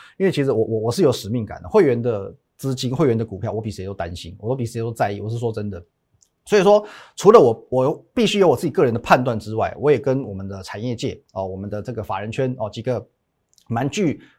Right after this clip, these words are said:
分量的朋友，我去确认一下这个个股的状况。那我们把这个状况，我有回复给我们的会员们。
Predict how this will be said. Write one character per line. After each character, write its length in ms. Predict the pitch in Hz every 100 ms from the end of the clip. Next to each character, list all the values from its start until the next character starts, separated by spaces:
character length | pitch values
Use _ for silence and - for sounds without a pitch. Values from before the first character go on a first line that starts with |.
| _
分 200 | - 214
量 160 | 208
的 60 | 156
朋 180 | 131 143
友， 100 | 123
我 80 | 113
去 80 |
确 200 | 185 254
认 100 | 190
一 20 | 160
下 100 | 156
这 80 | 151
个 40 |
个 140 | 175
股 100 | 107
的 80 | 104
状 220 | - 117
况。 180 | - 101 - - - -
那 200 | 220 170 -
我 100 | -
们 240 | 117 120 123
把 220 | 113 104
这 100 | 156
个 60 |
状 180 | 135 139
况， 160 | 135 170
我 80 | 123
有 60 |
回 180 | 98 107
复 140 | 139
给 120 | 110 110
我 60 |
们 160 | 85 90
的 140 | 104
会 140 | 92 123
员 100 |
们。 100 | 104